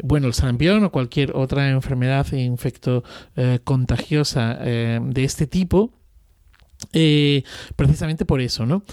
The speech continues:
Entonces, esta tasa evita la propagación de, de enfermedades infecciosas como el sarampión. ¿Y por qué ha bajado? Bueno, pues resulta que en determinados países se han dado situaciones de lo más, eh, particulares.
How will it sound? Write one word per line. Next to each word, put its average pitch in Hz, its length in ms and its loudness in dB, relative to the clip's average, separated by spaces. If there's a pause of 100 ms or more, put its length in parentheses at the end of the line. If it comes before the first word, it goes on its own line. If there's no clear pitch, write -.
(200)
Entonces, 143 240 -2
esta 185 180 -2
tasa 208 340 0
evita 190 560 0
la 147 180 0
propagación 139 640 0
de, 139 400 0
de 131 240 -2
enfermedades 127 680 -2
infecciosas 170 720 -2
como 131 420 0 (340)
el 123 180 0
sarampión. 120 680 0 (280)
¿Y 143 80 0
por 151 140 0
qué 185 100 0
ha 180 40 2
bajado? 123 440 -2 (320)
Bueno, 135 220 0
pues 135 120 -2
resulta 175 300 -2
que 185 80 -2
en 175 80 0
determinados 147 600 0
países 170 640 0
se - 180 -4
han 143 80 0
dado 151 240 2
situaciones 147 580 -2
de 131 80 0
lo 120 140 2
más, 139 360 0
eh, 123 320 2
particulares. 120 920 -2